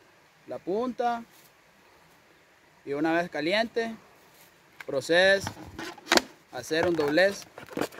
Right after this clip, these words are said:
así. Esto te permitirá a ti, eh, tener retirado de los árboles lo que sería la piquera, para que no entren plagas o depredadores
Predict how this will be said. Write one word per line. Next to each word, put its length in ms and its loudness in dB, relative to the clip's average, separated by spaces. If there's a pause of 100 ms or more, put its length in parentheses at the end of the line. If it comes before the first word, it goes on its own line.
(540)
así. 380 -8 (1160)
Esto 460 4 (280)
te 100 2
permitirá 580 4
a 80 6
ti, 380 -4 (400)
eh, 320 2 (500)
tener 260 4
retirado 560 4
de 100 8
los 140 2
árboles 680 2
lo 160 -4
que 120 -6
sería 360 2
la 100 4
piquera, 540 0 (800)
para 180 2
que 120 -4
no 140 4
entren 380 2
plagas 560 4 (320)
o 320 0
depredadores 840 2